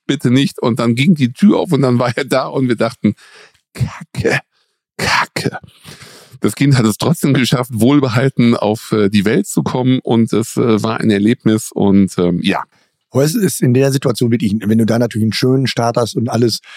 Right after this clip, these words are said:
Speaker 2: harmonisch läuft, ist gerade für die Frau, die da hormongefüllt liegt, natürlich ein ganz wichtiger Faktor, als wenn du dann schon wieder sagst, „Oh, ein Scheiß, <laughs> den will ich hier nicht sehen.“ Das ist wie auf deiner, auf deiner Party, wo du, wo Leute kommen, die du nicht einlädst.
Speaker 1: Ge-,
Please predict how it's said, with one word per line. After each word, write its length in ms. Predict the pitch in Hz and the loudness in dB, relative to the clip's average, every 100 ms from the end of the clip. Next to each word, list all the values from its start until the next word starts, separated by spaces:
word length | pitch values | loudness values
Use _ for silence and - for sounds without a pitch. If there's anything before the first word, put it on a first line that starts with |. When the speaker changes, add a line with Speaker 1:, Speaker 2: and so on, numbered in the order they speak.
| - - | -20 -12
Speaker 2:
harmonisch 560 | - 107 117 139 139 - | -4 2 2 2 0 0
läuft, 320 | 120 123 113 | 0 0 0
ist 100 | 101 | -2
gerade 280 | 110 123 127 | 0 0 0
für 100 | 120 | -2
die 120 | 101 | -4
Frau, 280 | - 117 123 | 0 0 0
die 140 | 113 | 0
da 200 | 104 104 | 0 0
hormongefüllt 840 | 95 107 113 131 117 101 131 127 117 | 0 2 2 2 0 -2 0 0 0
liegt, 340 | 113 135 - - - - - - | -2 -2 -8 -20 -20 -20 -16 -6
natürlich 340 | 107 117 107 | -4 -2 -2
ein 100 | 107 | 0
ganz 240 | 117 113 | 0 0
wichtiger 440 | 101 98 107 101 95 | -4 -2 0 0 -2
Faktor, 400 | - - - 95 | -6 -6 -4 -4
als 180 | 92 - | -4 -4
wenn 100 | 104 | -2
du 60 | 98 | 0
dann 180 | 98 | -2
schon 180 | 98 107 | -2 0
wieder 220 | 101 104 | 0 -2
sagst, 380 | 101 95 - - _ - | -4 -6 -12 -16 _ -12
„Oh, 120 | 120 | -12
ein 120 | 87 | -10
Scheiß, 460 | 78 - 107 120 - | -8 -4 -2 -4 -4
<laughs> 20 | |
den 240 | 123 107 107 | -2 -2 0
will 100 | 107 | -2
ich 120 | - | 0
hier 100 | 107 | 0
nicht 160 | 98 | 0
sehen.“ 220 | 117 135 92 | 0 0 0
Das 100 | 90 | -2
ist 60 | |
wie 40 | 107 | -4
auf 120 | 98 | -2
deiner, 260 | 107 101 98 - - - - | 0 0 -2 -8 -20 -14 -8
auf 140 | 95 | -4
deiner 240 | 107 101 | 0 0
Party, 440 | 92 107 113 - 120 | -2 -2 -2 -2 -2
wo 100 | 113 | 0
du, 160 | 117 113 120 | 0 -2 -4
wo 140 | 107 | 0
Leute 240 | 113 117 - | 2 0 -2
kommen, 140 | 123 | -2
die 80 | 120 | 0
du 80 | 123 | 0
nicht 160 | 120 127 | 0 0
einlädst. 540 | 131 101 - - - _ | 0 0 -2 -14 -20 _
Speaker 1:
Ge-, 100 | 123 | -6